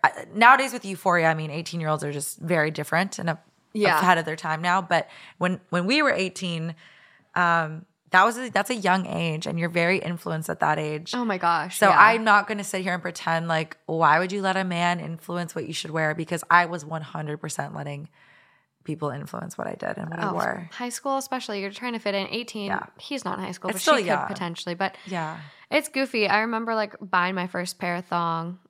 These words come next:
Speaker 2: thongs, plural, thongs? I don't know.
Speaker 1: <laughs>
Speaker 2: There was a store at the mall, and it used to have, like, um, really cheap,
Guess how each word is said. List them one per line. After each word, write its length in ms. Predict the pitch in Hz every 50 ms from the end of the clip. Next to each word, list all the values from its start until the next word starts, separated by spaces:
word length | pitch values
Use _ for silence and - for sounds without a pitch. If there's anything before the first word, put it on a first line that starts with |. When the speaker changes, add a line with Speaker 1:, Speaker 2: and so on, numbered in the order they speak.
| _ _ _ _ _ - _
Speaker 2:
thongs, 480 | - 202 190 185 185 196 233 277 285 -
plural, 300 | - - 202 196 - -
thongs? 460 | - - 190 190 202 220 247 254 - -
I 80 | - 190
don't 80 | 180 175
know. 160 | 151 - 185 - - 196 185 175 185 196
Speaker 1:
<laughs> 40 | 170
Speaker 2:
There 140 | 156 247 240
was 100 | 269 -
a 80 | 294 285
store 360 | - - - 233 214 226 254
at 100 | 294 302
the 80 | - 262
mall, 640 | 220 196 185 180 175 147 123 113 - - - _ _ _ _ _ _ _ _ _ - -
and 160 | 226 226 226
it 140 | 226 - -
used 280 | 233 220 226 220 - -
to 60 | 285
have, 220 | 254 294 302 294
like, 300 | 294 302 285 262 - - _ _ _ _ _ _ _ _ _ -
um, 460 | 220 214 202 190 190 180 165 170 - -
really 300 | - 196 202 196 202 214
cheap, 360 | - - 247 220 - _ _